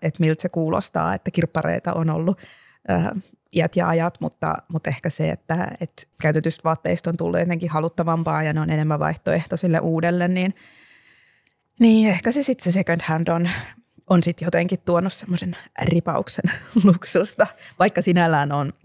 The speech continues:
on kyllä sitä mieltä, että pitäisi löytyä myös niitä suomenkielisiä sanoja, mitkä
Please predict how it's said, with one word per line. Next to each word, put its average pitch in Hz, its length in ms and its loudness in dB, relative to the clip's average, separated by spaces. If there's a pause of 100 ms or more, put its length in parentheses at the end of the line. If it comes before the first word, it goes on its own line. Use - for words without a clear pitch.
(160)
on 156 220 4
kyllä 160 160 -2
sitä 160 180 0
mieltä, 160 320 -2
että 190 140 -2
pitäisi 160 360 0
löytyä 175 340 0
myös 202 300 -4
niitä 208 200 -6
suomenkielisiä 202 600 0
sanoja, 220 380 -2 (480)
mitkä 160 360 0